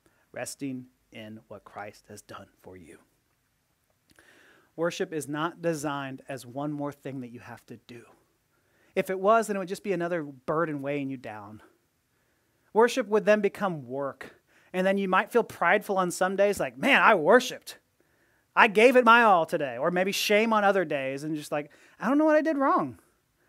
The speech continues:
I didn't feel it today." Like, worship is not supposed to function that way. It's not one more thing for you to do. It's something we get to do. We get to praise him.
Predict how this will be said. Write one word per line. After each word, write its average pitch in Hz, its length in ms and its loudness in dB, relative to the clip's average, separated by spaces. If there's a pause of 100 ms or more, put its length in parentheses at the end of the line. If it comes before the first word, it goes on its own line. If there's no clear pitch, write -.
I 175 60 -6
didn't 269 180 -2
feel 302 240 2
it 170 100 0
today." 120 340 -12 (1160)
Like, 196 140 -2
worship 277 340 0
is 262 100 -2
not 240 200 -2
supposed 240 260 -4
to 214 80 -4
function 262 460 0
that 196 180 0
way. 147 220 -2
It's - 160 -8
not 285 180 0
one 277 160 2
more 247 180 2
thing 254 240 0
for 247 140 -6
you 196 160 -4
to 196 140 -4
do. 202 580 0 (240)
It's - 140 -10
something 254 420 0
we 214 140 -2
get 170 380 -2
to 165 120 -6
do. 131 400 -10 (220)
We 156 100 -6
get 202 480 0
to 196 140 -6
praise 175 480 -2
him. 117 240 -12